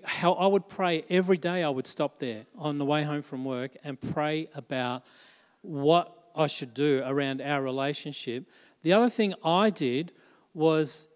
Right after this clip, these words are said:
again, because I knew nothing about how to be a husband or father, as a new Christian, I read every Bible story and Bible teaching around being a good husband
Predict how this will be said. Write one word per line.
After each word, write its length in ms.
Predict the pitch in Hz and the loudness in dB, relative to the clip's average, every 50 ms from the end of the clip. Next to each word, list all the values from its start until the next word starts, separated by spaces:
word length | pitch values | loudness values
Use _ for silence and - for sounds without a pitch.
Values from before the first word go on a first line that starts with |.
| _ _ _ | _ _ _
again, 300 | - 156 143 196 196 180 | -6 -2 0 2 2 2
because 280 | 165 170 - - 208 202 | 0 -2 -2 0 2 2
I 100 | 214 202 | 2 2
knew 180 | 196 190 185 | 2 2 0
nothing 480 | 180 170 170 175 190 196 196 - 208 190 | 0 0 0 2 0 0 0 -4 -6 -4
about 260 | 180 156 160 151 151 | -4 -4 -4 -4 -4
how 140 | 147 156 156 | -4 -4 -4
to 80 | 151 139 | -4 -2
be 140 | 135 147 | -2 -2
a 60 | 143 131 | -2 -2
husband 420 | 127 143 147 131 - 147 131 127 | -4 -8 -10 -8 -8 -8 -6 -6
or 120 | 135 123 | -6 -6
father, 600 | 117 - - 131 123 123 123 123 110 101 113 135 - _ _ - - - _ _ _ _ _ _ _ - | -8 -8 -8 -8 -6 -6 -8 -8 -10 -10 -12 -12 -14 _ _ -20 -20 -20 _ _ _ _ _ _ _ -6
as 160 | 160 160 135 | -4 -4 -2
a 60 | 160 | -2
new 160 | 160 175 185 190 | -2 -2 -4 -4
Christian, 400 | - - 196 185 - 214 202 - | -2 -2 -2 -2 -2 -4 -4 -4
I 140 | - 170 165 | -2 0 0
read 320 | 160 151 160 156 151 156 - - - | 2 2 2 2 0 -2 -6 -2 4
every 580 | 180 185 202 196 190 196 214 220 220 220 202 - - - _ - | 6 6 6 6 4 2 2 4 4 2 0 -4 -12 -10 _ 2
Bible 360 | 160 160 170 175 165 165 156 | 4 4 4 4 2 2 0
story 720 | - - - - - 156 156 165 170 185 202 233 247 233 - - | -2 -2 -4 0 2 4 4 4 4 4 2 0 -2 -4 -8 -10
and 160 | 156 147 143 | -10 -10 -8
Bible 320 | 131 - 151 151 139 135 143 | -4 -2 -2 -2 -2 -4 -6
teaching 760 | - - - - 185 175 185 180 - - 147 135 131 139 135 - - | -8 -6 -6 -4 -4 -4 -4 -4 -6 -6 -6 -6 -6 -6 -8 -8 -6
around 360 | 143 139 139 139 135 135 123 | -4 -2 -2 -2 -2 -4 -2
being 240 | 143 143 139 135 131 | -2 0 0 0 -2
a 60 | 127 | -2
good 240 | 120 - 143 139 127 | -2 -2 -2 -2 -2
husband 640 | 113 135 131 131 127 - - 127 117 113 104 - | -2 -4 -4 -4 -4 -6 -8 -8 -8 -8 -8 -12